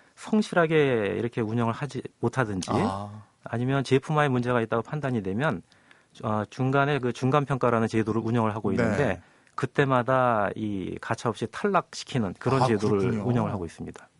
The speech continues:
Speaker 2: 입학했다고 졸업이 보장되는 게 아니군요.
Speaker 1: 그렇지는 않습니다.
Speaker 2: 예, 거기서 성실하지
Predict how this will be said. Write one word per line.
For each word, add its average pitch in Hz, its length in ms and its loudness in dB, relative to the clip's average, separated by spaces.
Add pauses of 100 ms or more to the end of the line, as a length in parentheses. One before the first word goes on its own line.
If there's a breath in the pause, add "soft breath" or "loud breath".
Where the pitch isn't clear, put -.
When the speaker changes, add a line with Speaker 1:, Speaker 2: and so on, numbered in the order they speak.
Speaker 2:
입학했다고 156 880 0
졸업이 151 560 2
보장되는 131 500 0
게 180 60 0
아니군요. 113 560 -4 (160)
Speaker 1:
그렇지는 127 340 -2
않습니다. 98 520 -2
Speaker 2:
예, 92 140 -8
거기서 143 500 2
성실하지 143 1160 0